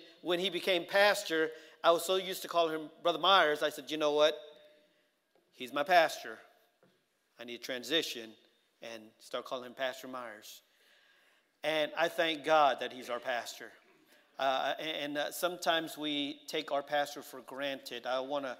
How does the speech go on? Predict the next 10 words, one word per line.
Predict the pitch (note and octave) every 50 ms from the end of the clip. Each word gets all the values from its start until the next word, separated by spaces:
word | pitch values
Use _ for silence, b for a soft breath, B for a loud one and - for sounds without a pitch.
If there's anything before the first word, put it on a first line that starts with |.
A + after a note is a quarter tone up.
| B B B
encourage | D#3+ C#3 - - E3+ D#3+ D3+ C3+ -
you | - C3
to | A#2+ B2
pray | - - - D#3+ D#3 D3
for | D3 - C3 A#2
him, | A#2 A#2 A2+ G#2+ G#2 - _ _ _ - - _ _ -
pray | - C3
for | B2 - C3+ C3
his | C3 -
family. | - - D3+ D3+ D3 C3+ B2 A2+ A2+ A2